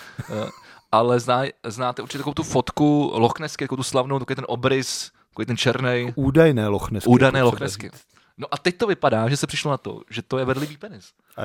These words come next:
Speaker 2: v-, jak-, a kdyby se vzala verliba
Speaker 1: Tak se podívej na to, jak vypadá vedlibý
Speaker 2: A kdyby
Speaker 1: penis.
Speaker 2: se vzala,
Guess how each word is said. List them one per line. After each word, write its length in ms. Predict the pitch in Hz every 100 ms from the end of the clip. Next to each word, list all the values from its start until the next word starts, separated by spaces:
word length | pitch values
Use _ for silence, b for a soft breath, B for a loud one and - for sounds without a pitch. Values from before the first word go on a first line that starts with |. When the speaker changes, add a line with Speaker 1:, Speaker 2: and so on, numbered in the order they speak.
| 107
Speaker 2:
v-, 260 | - 113
jak-, 180 | - 113
a 80 | 135
kdyby 260 | 120 127 160
se 120 | 180
vzala 240 | 156 165
verliba 440 | 147 131 135 131 135
Speaker 1:
Tak 80 |
se 120 | - 190
podívej 340 | 185 202 208
na 80 | 196
to, 80 | 196
jak 80 |
vypadá 280 | 190 180 196
vedlibý 220 | 175 175
Speaker 2:
A 60 | 156
kdyby 180 | 135 139
Speaker 1:
penis. 180 | 165 170
Speaker 2:
se 120 | 185
vzala, 460 | 165 160 156 147